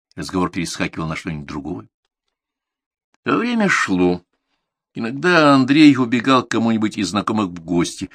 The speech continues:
Тогда он дружил с Алёшей Гастевым, историком, философом, были и другие знакомые. Но, как я уже понял, близких друзей у него было совсем немного.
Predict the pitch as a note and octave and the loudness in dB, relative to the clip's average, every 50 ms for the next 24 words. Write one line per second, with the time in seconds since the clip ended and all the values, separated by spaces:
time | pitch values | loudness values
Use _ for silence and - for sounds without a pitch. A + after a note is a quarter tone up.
0 | - - - - _ _ - G2 F#2+ G#2+ A2 A2 G#2+ G2 F#2+ G2+ A2 G#2 - - | -18 -20 -20 -20 _ _ -8 -4 -2 0 0 0 0 0 0 0 0 0 -2 -2
1 | - A2+ G#2+ G#2+ A#2 A#2 - - - A2+ G#2+ G#2 G2 G2+ F#2+ E2+ - - - - | -2 0 2 2 2 2 2 0 0 0 -2 0 0 0 0 0 -2 -6 -8 -6
2 | F#2 F2 E2 E2 - - - - - _ A2+ F#2+ F2 - - - - A#2+ B2+ C3 | -6 -6 -6 -6 -8 -14 -20 -20 -14 _ -6 -6 -6 -6 -6 0 4 6 6 6
3 | C3 A#2+ - C3 B2 B2 A#2 - - G2+ E2+ F2 G2 A2 A#2 A#2 - - - A2+ | 6 4 2 0 0 0 -2 -2 -2 0 0 2 2 0 0 -2 -4 -6 -6 -6
4 | A2 - - - - _ - D3 A#2+ G2 F#2 D#2+ F2+ F2 E2+ F#2+ G2+ F#2+ F2 F#2 | -6 -6 -10 -20 -20 _ 0 2 2 2 2 0 -2 -2 -2 -2 -2 -2 -2 -4
5 | F#2 - G2+ F#2 F2+ F2+ E2 - _ _ _ _ _ _ _ _ _ - A2+ G2 | -4 -2 -2 -2 -2 -2 -6 -10 _ _ _ _ _ _ _ _ _ -8 -8 -8
6 | - - - - G#2 F2 D#2 E2+ F#2+ F2+ - F#2+ F#2 F#2 F2+ E2 F2+ G2+ G2+ - | -8 -10 -10 -8 -8 -6 -4 -4 -4 -2 0 0 2 2 0 0 0 0 -2 -2
7 | - - F#2+ F#2 F#2+ G2 G2 E2+ F#2 A#2+ C3 C#3 D3 D#3 D#3+ E3 D#3+ E3 F3 F3 | -4 -4 -2 0 2 2 2 2 2 2 4 4 2 2 -2 -2 -2 -2 -2 -2
8 | F3 _ _ _ _ _ _ _ _ _ _ - B2+ C3+ C3+ C3 C#3+ C3 - D3 | -4 _ _ _ _ _ _ _ _ _ _ 0 0 2 2 0 -4 -6 -4 -4
9 | C3 C3 B2+ B2+ A2+ F2 D#2 D2 E2+ | -4 -4 -6 -6 -8 -8 -8 -10 -14